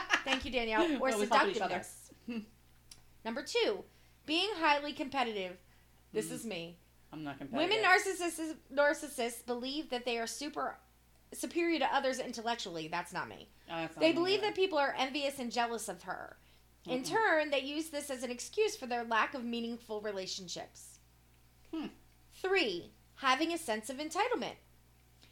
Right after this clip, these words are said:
Speaker 2: Narcissists believe they deserve special treatment while emotionally investing in a minimal amount of, of it into things.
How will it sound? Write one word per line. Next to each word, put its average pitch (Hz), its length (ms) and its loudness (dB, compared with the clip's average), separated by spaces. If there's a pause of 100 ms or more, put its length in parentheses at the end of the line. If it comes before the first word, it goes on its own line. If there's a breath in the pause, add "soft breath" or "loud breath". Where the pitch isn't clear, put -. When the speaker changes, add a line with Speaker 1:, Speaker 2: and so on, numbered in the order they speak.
(220 soft breath)
Speaker 2:
Narcissists 392 540 2
believe 330 280 -2
they 294 120 2
deserve 277 480 0
special 208 340 -6
treatment 180 460 -8
while 220 160 4
emotionally 262 540 -2
investing 226 400 -4
in 220 100 -4
a - 20 -6
minimal 233 480 -2
amount 202 280 -4
of, 180 60 -8 (600)
of 208 140 -2
it 139 160 -2
into 185 240 -10
things. - 480 -14